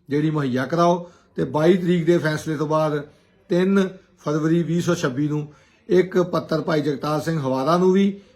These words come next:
ਜੇਲ੍ਹ ਦੇ ਵਿੱਚ ਜਿਹੜਾ ਰਿਸੀਵ ਕਰਾਇਆ ਗਿਆ ਤੇ ਉਹਨਾਂ ਦੇ ਵਕੀਲ ਸਾਹਿਬਾਨ ਨੂੰ ਪਹੁੰਚਦਾ ਕੀਤਾ,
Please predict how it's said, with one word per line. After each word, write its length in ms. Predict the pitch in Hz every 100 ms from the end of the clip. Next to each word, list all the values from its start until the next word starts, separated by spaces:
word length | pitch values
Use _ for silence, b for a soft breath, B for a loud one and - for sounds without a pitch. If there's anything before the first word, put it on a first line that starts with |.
| B
ਜੇਲ੍ਹ 220 | 131 170 190
ਦੇ 80 |
ਵਿੱਚ 460 | 190 185 185 185 185 - _
ਜਿਹੜਾ 280 | 135 151 170
ਰਿਸੀਵ 300 | 165 156 180
ਕਰਾਇਆ 320 | 202 175 165
ਗਿਆ 380 | 165 170 175 175 - _ _ _
ਤੇ 340 | 165 165 175 - - _ _
ਉਹਨਾਂ 280 | 175 175 175
ਦੇ 100 | 175
ਵਕੀਲ 340 | 175 175 160 160
ਸਾਹਿਬਾਨ 440 | 170 160 156 151
ਨੂੰ 140 | 160
ਪਹੁੰਚਦਾ 360 | 156 151 156 160
ਕੀਤਾ, 460 | 151 139 156 151